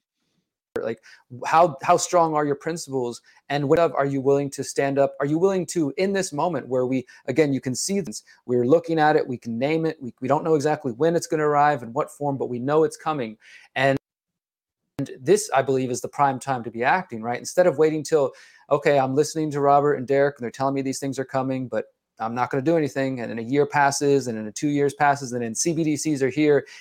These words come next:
and you've known the whole time, but you chose not to act.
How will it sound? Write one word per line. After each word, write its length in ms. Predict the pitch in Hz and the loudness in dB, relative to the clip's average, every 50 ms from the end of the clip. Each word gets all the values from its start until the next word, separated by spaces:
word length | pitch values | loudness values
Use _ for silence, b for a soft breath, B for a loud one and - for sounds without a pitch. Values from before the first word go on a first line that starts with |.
| B B | B B
and 160 | 135 135 139 | -4 -2 0
you've 160 | 143 131 - 131 | 0 0 0 0
known 240 | 139 151 160 170 | 0 2 2 2
the 80 | 160 147 | 0 0
whole 180 | 135 160 151 147 | 2 2 2 2
time, 260 | - 147 143 160 135 | 2 2 2 2 2
but 160 | 120 - - | -2 -8 -12
you 60 | 127 | -12
chose 360 | 117 - - 151 147 139 123 | -10 -4 -2 0 0 -2 -2
not 180 | 135 123 120 - | -2 -4 -4 -4
to 180 | - - - 156 | -6 -4 0 2
act. 300 | 160 143 139 - - | 2 2 0 -2 -8